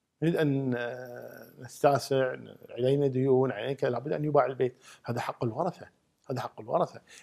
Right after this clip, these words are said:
إلا إذا كان فيه ضرر على البعض، هنا يتدخل القاضي مثلًا في قصر أو شيء، موضوع ثاني هذا، أو م-، الأم مثلًا ما، ما تجد مكان تسكن فيه. الشاهد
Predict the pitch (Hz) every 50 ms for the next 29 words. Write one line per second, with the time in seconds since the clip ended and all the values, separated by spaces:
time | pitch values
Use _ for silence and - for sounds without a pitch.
0 | - - 180 190 233 240 226 208 196 175 175 165 - 190 185 151 - 170 139 127
1 | 147 151 156 160 135 101 107 120 120 123 123 139 208 208 - - 208 196 175 165
2 | 139 - 160 139 - - 147 147 139 - - 151 147 131 117 110 113 - - 113
3 | - 113 - - 151 131 - - - 127 123 - 107 - - - - 160 165 170
4 | 151 135 - - 135 - 95 - - - - _ _ _ _ _ _ _ - _
5 | - 135 123 120 117 127 - - 139 131 127 120 120 123 - 160 147 139 135 123
6 | - 113 117 113 113 123 - - - - - - - - 127 123 - 139 117 117
7 | 120 120 - - 123 110 - 123 113 - - 127 113 - 160 151 - - - -
8 | - - - 160 - - - - 254 262 226 180 220 269 240